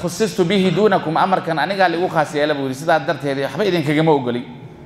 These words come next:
Waxay marka noqotay in meesha khusuuma ka dhacdo oo alxamdulilaahi lagu doodo. Markaasaa waxay alxamdulillah isku afgarteen inay yeeshaan xaakim kala saara, maadaama ay isu khilaafeen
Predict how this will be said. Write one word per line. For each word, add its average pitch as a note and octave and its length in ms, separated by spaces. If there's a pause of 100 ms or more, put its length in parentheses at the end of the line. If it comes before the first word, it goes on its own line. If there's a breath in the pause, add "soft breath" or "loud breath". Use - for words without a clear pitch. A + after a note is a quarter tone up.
(1700)
Waxay D3+ 180
marka C#3 340 (100)
noqotay B2 420
in D3 140
meesha C3+ 280
khusuuma C3 480
ka C3+ 140
dhacdo A2 300
oo B2 460
alxamdulilaahi A#2 640
lagu A#2 220
doodo. C3+ 360 (500 loud breath)
Markaasaa C3+ 480
waxay B2+ 260 (200)
alxamdulillah C3+ 560
isku C#3 180
afgarteen B2+ 480
inay C3+ 240
yeeshaan A2+ 420
xaakim A2 380 (360)
kala B2 260
saara, A#2+ 320
maadaama C#3 480
ay C3 40
isu F3+ 160
khilaafeen D#3 540